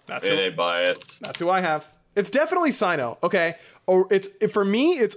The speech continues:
Speaker 1: only between Aurora and Sino, 'cause Aurora made that god popular, kinda like Homie with, uh,
Speaker 2: Mm-hmm.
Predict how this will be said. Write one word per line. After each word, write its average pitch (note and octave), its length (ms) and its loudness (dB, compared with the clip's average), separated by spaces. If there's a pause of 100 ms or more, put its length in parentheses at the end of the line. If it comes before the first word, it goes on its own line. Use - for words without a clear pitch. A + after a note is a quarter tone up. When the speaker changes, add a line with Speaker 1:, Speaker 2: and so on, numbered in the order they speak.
Speaker 1:
only B3+ 240 4
between A#3 400 0
Aurora F3 480 2
and E3 100 0
Sino, C3 360 -2
'cause C3+ 180 -6
Aurora G3 640 2 (580)
made F#3+ 540 0
that G3+ 220 0
god F3 460 0 (440)
popular, D3+ 680 0
kinda C#3+ 180 -2
like C#3+ 160 -2
Homie D#3+ 440 -4 (160)
with, E3+ 340 -4
uh, E3+ 400 2
Speaker 2:
Mm-hmm. - 60 -20